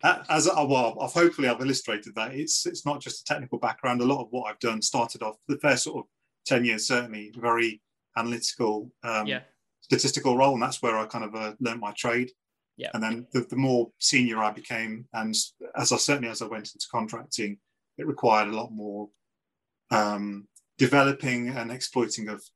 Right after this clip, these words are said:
Speaker 1: stakeholder skills, communication, you know, moving into things like when implementing a risk management system, it's not just about implementing a technical system, it's about the change management plan, communications plan, um, setting targets, and then man-, monitoring and measuring success, things like that.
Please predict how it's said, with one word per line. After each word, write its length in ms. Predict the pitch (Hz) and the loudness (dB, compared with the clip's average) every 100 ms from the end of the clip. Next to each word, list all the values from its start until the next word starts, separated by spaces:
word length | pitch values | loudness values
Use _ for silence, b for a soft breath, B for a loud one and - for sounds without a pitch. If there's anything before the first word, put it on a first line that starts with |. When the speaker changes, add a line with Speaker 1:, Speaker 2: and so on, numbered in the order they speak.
| - | -6
Speaker 1:
stakeholder 540 | - 120 110 120 107 | 0 0 0 -4 -4
skills, 520 | 110 - 113 113 - - | -4 -4 -4 -4 -10 -8
communication, 800 | 131 110 113 110 107 - 110 123 | -6 -4 -4 -4 -4 -2 -4 -6
you 80 | 131 | -2
know, 120 | 120 | 0
moving 300 | 131 131 127 | 2 2 2
into 160 | 113 - | -2 -6
things 240 | 120 113 113 | -10 -6 -2
like 200 | 110 113 | -2 -2
when 220 | 139 135 127 b b b | 0 0 0 b b b
implementing 480 | 131 131 127 123 117 | -2 2 2 2 -2
a 40 | 113 | -6
risk 180 | - | -6
management 340 | 120 117 - 156 | -6 -6 -6 -4
system, 280 | - - 113 | -4 -4 -6
it's 160 | - | -6
not 160 | 131 123 | -6 -6
just 180 | - - | -4 0
about 340 | 110 107 131 - _ _ _ _ | 2 2 0 -8 _ _ _ _
implementing 520 | 131 123 120 120 - 113 | 0 0 -2 -4 -4 -4
a 80 | |
technical 360 | - 156 131 117 | -4 -6 -6 -8
system, 360 | - 113 110 117 | -4 -4 -4 -6
it's 140 | 139 | -4
about 200 | 120 117 | -4 -4
the 80 | 120 | -4
change 340 | - 110 110 | -4 -4 -4
management 380 | 120 110 131 156 | -4 -4 -8 -6
plan, 320 | 117 113 120 _ _ - | -4 -4 -8 _ _ -8
communications 600 | 113 107 110 107 110 107 | -6 -4 -6 -6 -8 -8
plan, 340 | 120 113 113 - _ _ _ _ _ | -4 -2 -4 -12 _ _ _ _ _
um, 220 | 107 101 101 | -4 -2 -4
setting 360 | 110 - 110 | -4 -6 -6
targets, 640 | 120 110 110 113 123 - | 0 2 2 -2 -6 -6
and 100 | 107 | -6
then 220 | 104 101 101 131 165 | -6 -8 -10 -10 -10
man-, 320 | 143 110 139 | -4 -4 -2
monitoring 400 | 120 113 - 110 | -4 -4 -6 -10
and 100 | 104 | -8
measuring 400 | 110 110 107 107 104 | -6 -6 -8 -12 -12
success, 540 | 90 - 120 113 - | -12 -8 -6 -6 -10
things 160 | 107 104 | -12 -14
like 100 | 127 | -10
that. 200 | 127 | -8